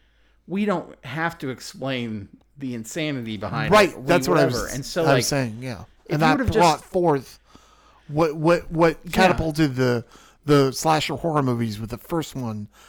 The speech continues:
Speaker 2: catapulted the sequels
Speaker 1: Yeah.
Speaker 2: of the second one, which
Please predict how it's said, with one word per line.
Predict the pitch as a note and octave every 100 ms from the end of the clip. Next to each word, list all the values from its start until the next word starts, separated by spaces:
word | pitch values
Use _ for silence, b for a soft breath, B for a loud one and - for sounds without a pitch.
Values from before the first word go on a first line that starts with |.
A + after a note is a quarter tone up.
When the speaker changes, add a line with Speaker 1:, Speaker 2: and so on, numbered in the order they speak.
| b
Speaker 2:
catapulted | - C#3+ B2+ C3+ A#2
the | A#2
sequels | - - D#3+ C3+ A#2 G#2+ -
Speaker 1:
Yeah. | _ _ _ -
Speaker 2:
of | B2+
the | A#2+
second | A#2 - D3+ C#3 A#2
one, | A2 G2+ G2+
which | G#2+ -